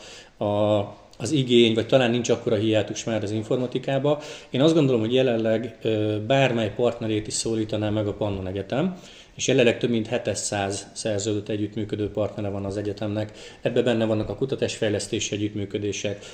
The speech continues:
duális képzőpartnerek, képzési együttműködések, tehát ez a teljes bázis, hogy, ö,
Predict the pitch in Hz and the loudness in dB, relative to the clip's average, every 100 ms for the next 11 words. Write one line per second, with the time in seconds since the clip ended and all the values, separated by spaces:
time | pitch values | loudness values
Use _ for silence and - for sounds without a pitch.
0 | - 127 123 107 104 - 107 107 101 107 | -16 0 2 4 0 -2 -4 -2 0 0
1 | 101 107 101 101 - - - _ - - | 0 -2 0 0 -4 -18 -20 _ -10 4
2 | 135 117 110 113 107 104 110 117 110 104 | 6 6 0 -2 -2 -4 -4 -2 -2 -2
3 | 113 107 107 107 123 107 98 101 101 113 | -2 -2 -2 0 2 2 0 -2 -2 0
4 | 156 - - - - 110 110 110 110 | -2 -4 -12 -16 -2 2 4 4 2